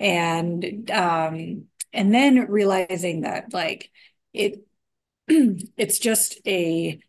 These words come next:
a lot of energy going through, 'cause I was having, I mean, I was having a difficult time sleeping because of it. It was keeping me awake. I felt a little bit more agitated than normal.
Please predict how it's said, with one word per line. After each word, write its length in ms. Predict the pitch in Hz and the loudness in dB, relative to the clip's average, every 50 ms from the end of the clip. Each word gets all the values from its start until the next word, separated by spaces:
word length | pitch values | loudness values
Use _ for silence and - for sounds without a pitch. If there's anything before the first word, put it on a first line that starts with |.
| _ _ _ _ _ _ _ _ _ _ _ _ _ _ _ _ _ _ _ _ | _ _ _ _ _ _ _ _ _ _ _ _ _ _ _ _ _ _ _ _
a 100 | - 196 | -2 -2
lot 540 | 180 180 175 180 185 185 190 202 226 - 214 | -2 -2 0 2 2 4 4 4 2 0 -2
of 100 | 226 185 | -2 -2
energy 680 | 202 180 180 196 190 202 226 226 233 240 254 254 381 - - _ _ _ 226 | -2 -2 -2 -2 -2 0 0 0 0 0 -2 -4 -6 -10 -14 _ _ _ -6
going 300 | 202 202 202 196 196 190 | -2 -2 0 0 0 -2
through, 220 | 190 - 190 202 196 | -2 -2 -2 -2 -2
'cause 200 | 202 226 180 190 | -2 -4 -2 -2
I 220 | - - 190 190 | -2 -2 -2 -2
was 300 | 180 180 185 170 156 - | -2 -2 -4 -4 -4 -6
having, 380 | 190 - - - 190 202 208 - | -6 -6 -8 -8 -8 -8 -8 -8
I 60 | - 202 | -4 -2
mean, 120 | 196 202 | 0 2
I 100 | 202 196 | 2 2
was 120 | 202 196 | 0 0
having 280 | - - 214 208 220 220 | 0 -2 0 0 0 0
a 40 | 214 | 0
difficult 380 | 190 190 - - - 185 175 | -2 -4 -6 -8 -10 -10 -10
time 200 | - 165 170 175 | -10 -12 -10 -8
sleeping 800 | 170 - - - 180 175 185 190 220 233 233 240 254 269 285 285 _ - - _ _ _ | -6 -4 -4 -4 -2 -4 -4 -2 -2 0 0 2 2 0 0 -4 _ -20 -20 _ _ _
because 640 | 190 180 180 - - 190 185 190 196 208 220 220 | -8 -6 -6 -6 -4 0 2 2 4 4 2 0
of 220 | - - 233 214 208 | 0 0 -2 0 0
it. 140 | 226 240 226 | 0 2 0
It 100 | 196 - | 0 -2
was 140 | 196 190 | -4 -6
keeping 300 | - - - 196 196 190 | -6 -6 -8 -6 -6 -6
me 140 | 180 175 170 | -6 -6 -6
awake. 640 | 165 160 165 185 185 196 202 208 214 208 208 - _ - - - - _ _ | -6 -4 -2 0 2 2 4 2 2 0 -4 -14 _ -20 -20 -20 -20 _ _
I 60 | - 196 | -10 -8
felt 280 | 190 202 196 196 - | -4 -4 -4 -4 -4
a 60 | - | -8
little 220 | 202 180 180 180 185 | -8 -6 -4 -2 -2
bit 160 | 190 226 214 | -2 -2 -2
more 180 | 208 185 175 - | -4 -6 -6 -6
agitated 760 | - 190 165 170 165 196 208 - - - - 226 220 226 226 202 | -8 -8 -8 -8 -6 -8 -8 -8 -8 -2 -2 0 2 2 0 2
than 140 | 226 220 | 2 0
normal. 760 | 220 220 220 220 220 220 220 220 220 220 220 220 220 220 - | 2 2 2 2 2 2 2 0 0 2 2 2 0 0 -2